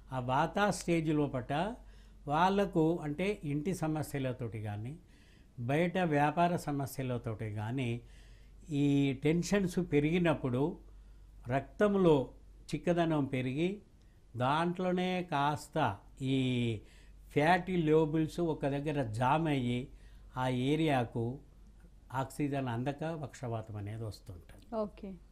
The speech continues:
Speaker 1: అయితే వీళ్ళకు above సిక్స్టీ వాళ్ళకు ఎక్కువ ఎందుకు వస్తుందంటే,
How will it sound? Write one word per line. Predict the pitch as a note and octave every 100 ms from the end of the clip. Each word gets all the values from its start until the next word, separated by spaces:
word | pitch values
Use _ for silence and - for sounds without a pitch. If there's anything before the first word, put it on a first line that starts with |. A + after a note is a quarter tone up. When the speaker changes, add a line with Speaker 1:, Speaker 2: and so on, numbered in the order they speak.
| - - - - - - -
Speaker 1:
అయితే | E3 F#3+ F3 E3+ G#3 - - - - -
వీళ్ళకు | B2+ D#3+ A3 G#3+ F3+ F3+
above | D#3 D#3+ F#3 A#3 A#3
సిక్స్టీ | G#3 - - G#3+
వాళ్ళకు | G3 F#3 F#3 F3+ G#3 G#3+
ఎక్కువ | G3 E3 D3 C#3+ F#3 G#3
ఎందుకు | G3 F3 E3 F3 F#3
వస్తుందంటే, | E3 E3 D3 C3 B2 D#3+ A3